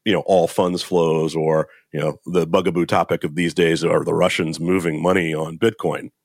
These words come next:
They're not. That depth of market, that twenty-four seven nature, that cross-market and cross-platform capability set, when you start applying it to traditional financial assets, you know, you're talking about, like, making mortgages cheaper for end users if mortgage-backed securities have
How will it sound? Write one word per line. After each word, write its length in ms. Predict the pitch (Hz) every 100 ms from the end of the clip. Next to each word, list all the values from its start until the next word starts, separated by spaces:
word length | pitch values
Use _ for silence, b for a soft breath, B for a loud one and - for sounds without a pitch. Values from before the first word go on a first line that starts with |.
| _ -
They're 180 | 82
not. 300 | 82 82 85 - b b b b b
That 380 | 127 156 185 202 _ _ - 120
depth 380 | 151 156 -
of 120 | 117 104
market, 560 | 113 147 151 - 98 -
that 260 | 104 104 -
twenty-four 460 | 131 131 120 107
seven 400 | 101 117 95 90
nature, 540 | 101 107 117 - 92 82
that 220 | 82 -
cross-market 1000 | - 135 120 113 - 101 98 101 101 82
and 120 | 87
cross-platform 840 | - 87 78 - 110 82 - 80
capability 600 | 80 92 - 147 208 156
set, 360 | 110 - 80 78 B B B B B
when 100 | 120
you 20 |
start 180 | 170 214
applying 380 | - 147 214 160
it 100 | 104
to 60 |
traditional 540 | 92 98 107 - 87 82
financial 420 | - 92 92 82
assets, 680 | - 135 180 - 71 67 - - B B B B
you 100 | 104
know, 60 | 110
you're 160 | 95
talking 400 | 107 131 170 175
about, 300 | 131 98 95
like, 240 | 98 92 87
making 380 | 95 98 110 101
mortgages 500 | 123 139 113 101 85
cheaper 360 | - 82 80
for 180 | 71 87
end 160 | 90 92
users 480 | 123 110 76 - -
if 160 | 92
mortgage-backed 520 | 87 90 87 90 87 -
securities 440 | - 104 104 95
have 300 | 85 87 87